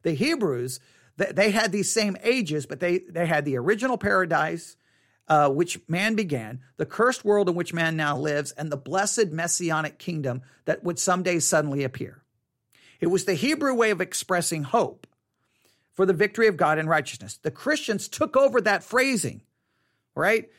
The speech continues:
They wanted this idea of being expectant, right? Having this expectancy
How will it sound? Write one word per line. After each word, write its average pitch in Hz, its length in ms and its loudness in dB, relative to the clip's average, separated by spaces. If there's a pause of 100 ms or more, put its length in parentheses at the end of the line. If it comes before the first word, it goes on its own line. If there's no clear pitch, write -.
(200)
They 160 360 -2
wanted 220 320 2
this 214 180 2
idea 214 360 2
of 151 120 -8
being 202 220 -4
expectant, - 1040 -6 (440)
right? 190 300 -2 (200)
Having 190 240 0
this 185 160 -4
expectancy 175 920 -6